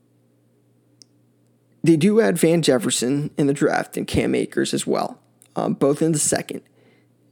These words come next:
The issue is, can they pick up where Brandin Cooks and Todd Gurley left off?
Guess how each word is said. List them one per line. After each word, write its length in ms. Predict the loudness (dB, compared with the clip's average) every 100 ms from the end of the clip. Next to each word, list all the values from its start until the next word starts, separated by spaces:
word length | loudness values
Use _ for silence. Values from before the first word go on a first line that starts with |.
| _ _ _ _ _ _ _ -6
The 180 | 0 2
issue 300 | 4 4 4
is, 160 | 2
can 220 | 2 2 4
they 100 | 2
pick 260 | 0 0
up 160 | 0 0
where 80 | -2
Brandin 420 | 2 2 2 0
Cooks 300 | 0 0 0
and 100 | -2
Todd 240 | -2 -4
Gurley 260 | -2 -2 -2
left 280 | -4 -6 -6
off? 400 | -6 -8 -20